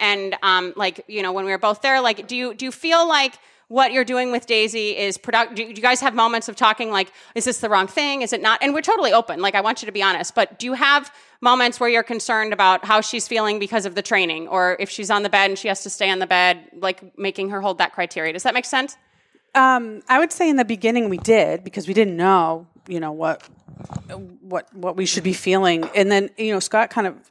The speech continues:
Speaker 2: put it so clearly to us is,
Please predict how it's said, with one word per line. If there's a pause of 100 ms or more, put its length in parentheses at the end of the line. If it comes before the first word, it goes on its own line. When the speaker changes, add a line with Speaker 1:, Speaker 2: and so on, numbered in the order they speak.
Speaker 2:
put
it
so (100)
clearly
to
us
is,